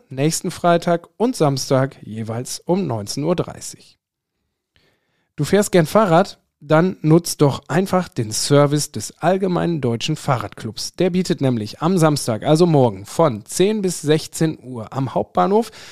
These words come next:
also auf dem Berliner Platz, eine Kodieraktion an.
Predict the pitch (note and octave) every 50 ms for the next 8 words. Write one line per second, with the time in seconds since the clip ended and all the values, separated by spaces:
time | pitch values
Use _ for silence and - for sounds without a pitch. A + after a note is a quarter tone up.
0 | - - - _ - A#2+ A2+ A#2 G#2 - _ _ _ C3 C3 C3 - D#3 C#3 B2
1 | B2+ A#2+ B2 C3 C3+ C3+ C3+ - F3+ G3+ - - - - - _ _ _ - B2+
2 | B2+ C3 C#3+ E3 F3+ - _ _ _ - - F3+ E3 C#3+ E3 G3+ A#3 A#3 - -
3 | - - - - - - - - B2 G#2+ G#2 G2 - - G#2+ G2+ F#2+